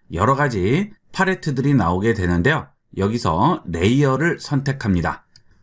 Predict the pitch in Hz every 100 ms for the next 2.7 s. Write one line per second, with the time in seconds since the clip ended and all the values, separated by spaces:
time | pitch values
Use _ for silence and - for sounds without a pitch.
0 | - - - 131 135 190 92 82 123 196
1 | 196 - 156 135 110 110 107 104 85 82
2 | 85 87 85 80 98 196